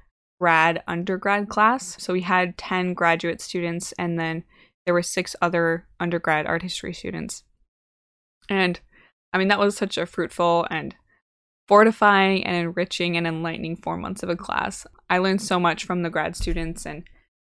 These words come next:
we had these great conversations before classes and good discussions during. Um,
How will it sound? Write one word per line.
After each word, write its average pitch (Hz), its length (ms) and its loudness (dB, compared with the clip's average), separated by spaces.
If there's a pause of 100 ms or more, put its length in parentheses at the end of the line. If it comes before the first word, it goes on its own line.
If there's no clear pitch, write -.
(500)
we 208 60 6
had 196 140 2
these 185 220 0
great 190 260 0
conversations 190 680 -2
before 175 320 -2
classes 180 720 0
and 165 240 -6 (460)
good 196 140 4
discussions 180 580 -2
during. 170 580 -2
Um, 180 320 -6